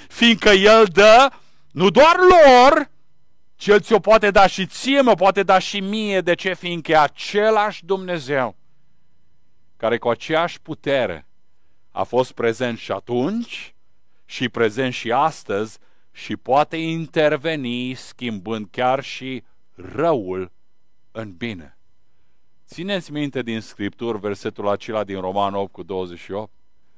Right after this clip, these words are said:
Toate lucrurile. Și când spui toate, ce rămâne pe din afară? Nimic!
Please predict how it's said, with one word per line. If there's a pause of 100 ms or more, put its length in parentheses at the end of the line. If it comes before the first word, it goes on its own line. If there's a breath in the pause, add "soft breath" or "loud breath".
(640)
Toate
lucrurile. (960)
Și
când
spui
toate,
ce
rămâne
pe
din
afară? (600)
Nimic!